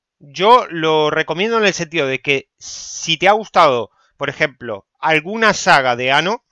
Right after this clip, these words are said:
algún juego de Anno, de la saga de Anno, eh, este te va a gustar, porque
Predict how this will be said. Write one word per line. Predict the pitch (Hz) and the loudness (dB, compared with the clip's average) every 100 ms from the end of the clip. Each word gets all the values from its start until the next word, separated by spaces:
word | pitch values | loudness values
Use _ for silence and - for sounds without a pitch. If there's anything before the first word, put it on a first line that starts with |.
| _ _ | _ _
algún | - 131 151 180 | -4 -4 -4 -10
juego | - 190 170 | -2 0 2
de | 131 | 2
Anno, | 131 156 202 | 0 0 -8
de | 143 123 | -8 -6
la | 120 | -4
saga | - 156 143 | -2 -2 0
de | 120 | -2
Anno, | 151 208 _ _ _ _ _ | -6 -12 _ _ _ _ _
eh, | - 151 139 | 0 2 2
este | - 165 - 196 - 135 | -2 -4 2 2 2 _
te | - | -2
va | 143 | 0
a | |
gustar, | 139 127 135 107 | -2 -2 -6 -6
porque | - 110 113 | -10 -12 -12